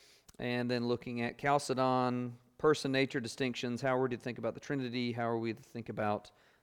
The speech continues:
the Son of God incarnate. Week seven through the end of the class, however quickly we can get through this material, we are looking at the work of Christ, namely the atonement.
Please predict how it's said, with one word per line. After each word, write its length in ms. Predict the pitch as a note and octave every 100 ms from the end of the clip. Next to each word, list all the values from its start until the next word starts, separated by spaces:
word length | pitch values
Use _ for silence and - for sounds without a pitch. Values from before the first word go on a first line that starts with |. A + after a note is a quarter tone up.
| _
the 80 | -
Son 300 | - C3 B2
of 80 | A2
God 220 | A#2 A2
incarnate. 460 | G2+ - A#2+ G2+ - - - - - - _ _ _
Week 240 | C3 C#3
seven 500 | - - F3 F3 F3+
through 360 | E3+ E3 D#3+ D#3
the 180 | C3+ C#3+
end 120 | F#3
of 60 | D#3+
the 60 |
class, 640 | D3 E3 E3+ F#3 - - - -
however 640 | C3 C#3 C#3 C3 C3+ B2+
quickly 380 | - D#3 - C3+
we 160 | C3
can 160 | B2+ C3
get 180 | B2 C3
through 220 | C#3+ D#3
this 180 | C3+ -
material, 460 | B2 D#3 E3 F3 - - - - - _ -
we 280 | A#2+ C#3+
are 140 | C3+ C3+
looking 440 | C3+ C#3+ C#3+ C3
at 400 | - A#2+ B2 A2+
the 100 | B2
work 380 | A#2+ A#2+ B2 -
of 140 | A2 -
Christ, 580 | - G2 F#2+ - - - _ _ - -
namely 420 | - A#2 A#2 A#2 A#2
the 140 | A2+
atonement. 440 | G2+ B2 A2 G2